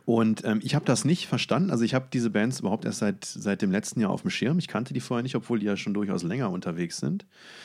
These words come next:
Und ich hab mich gefragt, wie kann das sein, dass diese Bands im Metal so erfolgreich sind, ne? Dass die halt irgendwie Tausender Läden voll machen und, und die gerade so, ja,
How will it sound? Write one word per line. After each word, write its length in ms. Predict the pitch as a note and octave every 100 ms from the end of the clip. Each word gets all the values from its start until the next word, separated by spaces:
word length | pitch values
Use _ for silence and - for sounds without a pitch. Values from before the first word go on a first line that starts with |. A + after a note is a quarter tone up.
| - - - -
Und 180 | A#2 A#2+
ich 100 | C3
hab 80 |
mich 120 | - C3
gefragt, 340 | B2+ B2+ -
wie 80 | G#2+
kann 240 | G#2+ A#2+
das 220 | D#3+ C3
sein, 320 | - F2+ D3 B2+
dass 160 | G2
diese 200 | D3+ D3
Bands 520 | G#2+ G#2 C3+ E3+ - -
im 160 | G#2+
Metal 320 | G#2 C#3 D3+
so 240 | A#2+ F#2 C3+
erfolgreich 640 | - - G#2 - D#2+ D#2+
sind, 220 | - C#2+
ne? 100 | G#2
Dass 220 | G2+ G2
die 180 | - G#2+
halt 300 | G2+ G#2 -
irgendwie 420 | - D#2+ - G#2
Tausender 480 | F#2 A2 A#2+ B2 A2
Läden 240 | G#2+ A2 G2+
voll 240 | G#2 A2
machen 340 | A2 G2+ G#2+
und, 360 | G2+ G2+ G2 - - - - - -
und 220 | A#2 -
die 80 | A#2
gerade 320 | G2+ G2 G#2
so, 420 | G2+ G2+ G2+ G2+ G2 _ -
ja, 300 | - E2+